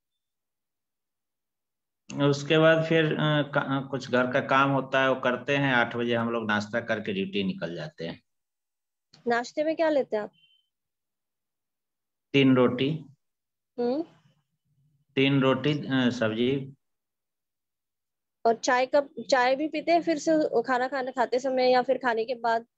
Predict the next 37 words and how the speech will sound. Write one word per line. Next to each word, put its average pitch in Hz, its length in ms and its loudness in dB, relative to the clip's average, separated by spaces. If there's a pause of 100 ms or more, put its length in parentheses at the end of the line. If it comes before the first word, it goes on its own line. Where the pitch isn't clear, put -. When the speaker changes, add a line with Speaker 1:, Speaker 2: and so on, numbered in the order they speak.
Speaker 2:
जो 233 100 2
भी 254 120 0
नाश्ता 226 340 -2
कर 240 160 -2
रहे 240 100 2
हैं 240 60 4
उसके 233 180 -4
साथ 247 180 0
चाय 226 260 -4
लेते 247 260 -6
हैं 294 60 0
आप? 233 100 -6 (880)
Speaker 1:
नहीं, 127 400 0
नहीं, 90 240 -8
पहले 127 340 2
ही 143 160 0
दो 120 180 0
कप 110 260 -6
लेते 101 400 -4
हैं। 104 340 -10 (1600)
Speaker 2:
दो 233 200 4
कप 240 240 0
लेते 208 280 0
हैं, 196 260 -6
मतलब 233 280 2
ज्यादा 220 280 0
ही 254 140 -2
ले 226 120 0
रहे 196 100 -2
हैं। 208 140 -4
दोपहर 269 300 -2
में 302 100 -4
भी 330 100 -6
चाय 311 220 0
होती 254 220 -4
है 226 60 0
आपकी? 196 380 -12